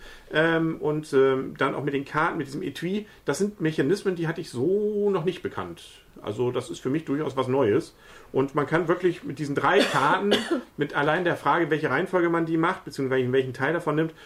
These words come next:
schon eine Menge verändern an dem Spiel. Und das kann schon deutliche Punkteunterschiede auch bedeuten. Ermöglicht durchaus ja auch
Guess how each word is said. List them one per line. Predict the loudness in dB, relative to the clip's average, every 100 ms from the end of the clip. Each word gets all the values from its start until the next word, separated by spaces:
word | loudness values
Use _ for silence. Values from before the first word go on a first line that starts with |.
| -14
schon | 2 4 6
eine | 4
Menge | 4 4 2
verändern | 2 -4 -2 -2 -2
an | -4 -4
dem | -6
Spiel. | -6 -4 -2
Und | 0 0
das | -2
kann | 0 -2 0
schon | 0 0 2
deutliche | 2 2 0 -2 -4
Punkteunterschiede | -2 -4 -4 -4 -4 -6 -6 -6
auch | -6 -2
bedeuten. | 0 4 4 2 -4 -12 -20 -20 -16 -2
Ermöglicht | 4 4 4 4
durchaus | 4 4 4 2
ja | 2
auch | 2 0